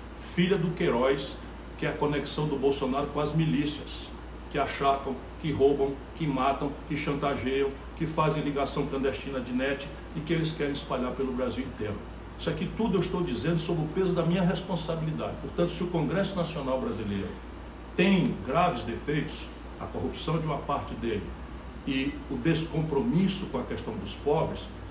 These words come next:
a última pessoa no Brasil que tem autoridade moral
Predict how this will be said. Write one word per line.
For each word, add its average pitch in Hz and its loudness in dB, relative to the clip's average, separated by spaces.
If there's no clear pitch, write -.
a 117 -4
última 220 6
pessoa 170 0
no 151 -2
Brasil 131 0
que - -8
tem 131 -2
autoridade 120 -2
moral 117 4